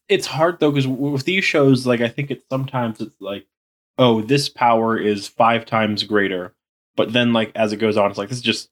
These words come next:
stronger." Like, it becomes much more, "This is just stronger." So, like, we'll, we'll probably see, like, those first, like, first, like, tier of suit and suit. So, like, we'll see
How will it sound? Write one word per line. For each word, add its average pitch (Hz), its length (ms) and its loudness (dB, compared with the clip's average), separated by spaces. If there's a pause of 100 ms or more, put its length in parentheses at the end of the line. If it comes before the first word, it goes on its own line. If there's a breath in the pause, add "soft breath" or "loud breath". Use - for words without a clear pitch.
(140)
stronger." 101 540 0
Like, 101 160 -2
it 104 160 0
becomes 110 320 -2
much 107 200 0
more, 104 160 0
"This 123 100 -2
is 135 60 0
just 123 180 2
stronger." 92 500 0
So, - 160 -2
like, 104 140 -2
we'll, 113 260 0 (480)
we'll 143 160 4
probably 220 280 4
see, 156 260 2
like, 104 300 0 (440)
those 117 280 2
first, - 560 0 (160)
like, 98 420 -6 (240)
first, - 600 -2
like, 107 200 -2
tier 107 300 0
of 98 120 -4
suit - 360 -2
and 98 160 -12
suit. - 300 -2
So, 95 160 -8
like, 95 220 -8
we'll 107 200 -6
see 104 520 -4